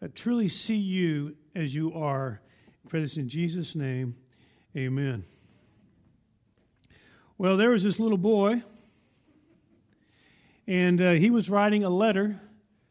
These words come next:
to Jesus for some Christmas gifts he really badly wanted. And so he sat down and he wrote, "Dear Jesus, I have been very good for six months." And then he paused,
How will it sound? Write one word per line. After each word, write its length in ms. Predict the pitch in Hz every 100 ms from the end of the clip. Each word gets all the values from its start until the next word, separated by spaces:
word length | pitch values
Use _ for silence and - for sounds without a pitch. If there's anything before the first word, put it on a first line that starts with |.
| _ _ _ _ _ _ _ _
to 100 | 180
Jesus 540 | 147 170 254 170 196 -
for 180 | 196
some 260 | 175 - 170
Christmas 400 | 156 247 - 180
gifts 280 | - 180 170
he 160 | 180
really 540 | 170 196 214 190 175 185 - -
badly 340 | 175 170 165
wanted. 640 | 151 156 175 - 143 139 - _ _ _ _ -
And 100 | 143
so 120 | 190
he 100 | 220
sat 320 | - 226 208
down 400 | 190 185 190 220 - _ _ _ _
and 140 | 180 165
he 60 |
wrote, 300 | 165 180 175
"Dear 220 | 156 226
Jesus, 760 | 226 190 185 160 185 180 - - _ _ _ _ _
I 220 | 214 254
have 140 | 208 165
been 180 | 170 156
very 260 | 190 196
good 240 | 170 180 170
for 140 | 165
six 340 | - 220 214
months." 560 | 175 151 156 185 - - _ _ -
And 140 | 180
then 120 | 247
he 120 | 226 208 - - _ -
paused, 640 | 208 202 196 196 185 -